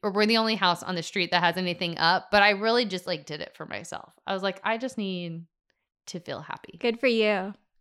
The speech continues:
Speaker 1: Last year, Thanksgiving week was, like, the hardest week ever of my life. So I'm just, like, really getting
Speaker 2: Mm.
Speaker 1: myself happy before, like,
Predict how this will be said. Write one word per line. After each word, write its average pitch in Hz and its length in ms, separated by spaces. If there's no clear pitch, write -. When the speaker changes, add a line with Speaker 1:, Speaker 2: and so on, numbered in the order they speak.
Speaker 1:
Last 190 480
year, 165 540
Thanksgiving 165 480
week 160 180
was, 175 120
like, 170 140
the 175 80
hardest 151 460
week 156 180
ever 143 320
of 156 160
my 151 160
life. 139 340
So - 180
I'm 175 220
just, 196 160
like, 156 140
really 190 840
getting 220 240
Speaker 2:
Mm. 190 60
Speaker 1:
myself 175 400
happy 160 380
before, 160 420
like, - 380